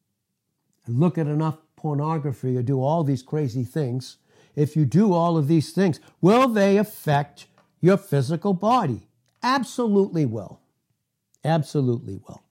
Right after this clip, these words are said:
But if any of us, having done any of those things, they are dealt with. But if we live in them and we confess them, we're completely done with them.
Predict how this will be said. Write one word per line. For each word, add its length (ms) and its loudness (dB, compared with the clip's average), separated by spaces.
But 220 0
if 280 -2
any 240 6
of 140 2
us, 260 0
having 400 4
done 280 0
any 360 2
of 120 -4
those 320 -10
things, 380 -8
they 320 2
are 140 2
dealt 380 2
with. 200 -8
But 180 -4
if 160 0
we 140 4
live 240 2
in 100 0
them 200 -2
and 180 2
we 120 4
confess 680 0
them, 260 -8
we're 160 -4
completely 640 0
done 280 0
with 200 -2
them. 240 -6